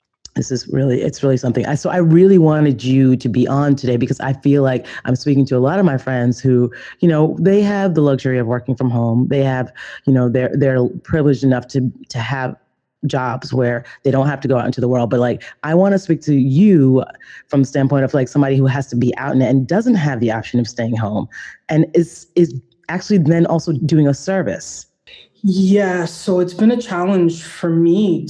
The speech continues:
Speaker 2: to kind of, you know, keep it together and, and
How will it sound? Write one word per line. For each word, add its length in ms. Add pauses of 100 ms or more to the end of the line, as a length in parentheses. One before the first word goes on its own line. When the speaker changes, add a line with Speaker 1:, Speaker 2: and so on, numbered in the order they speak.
Speaker 2:
to 420 (160)
kind 340
of, 240 (280)
you 120
know, 440
keep 260
it 100
together 380
and, 400
and 400